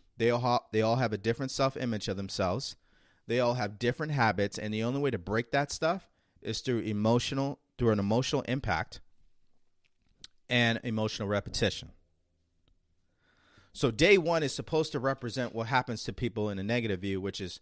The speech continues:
when someone gets raped or they get shot or they get in a terrible car accident, that's an emotional impact to their subconscious mind. That's why their behavior changes after.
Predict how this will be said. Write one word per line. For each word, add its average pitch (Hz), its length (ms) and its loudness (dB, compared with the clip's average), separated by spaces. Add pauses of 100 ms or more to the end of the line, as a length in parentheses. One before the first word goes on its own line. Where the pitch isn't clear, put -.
(300)
when 120 120 -4
someone 196 320 2
gets 175 240 0
raped 113 480 0 (480)
or 123 160 4
they 135 140 2
get 160 240 0
shot 113 560 2 (580)
or 127 580 4
they 135 360 2 (460)
get 143 120 8
in 147 140 4
a 113 40 2
terrible 147 380 4
car 123 280 6
accident, 170 520 2 (560)
that's 139 300 2
an 180 80 -6
emotional 143 580 -4
impact 131 480 0
to 127 120 -2
their 107 120 2
subconscious 98 640 -6
mind. 92 220 -4
That's 120 180 -4
why 156 100 0
their 156 120 -4
behavior 139 400 -2
changes 85 420 -6
after. - 380 -6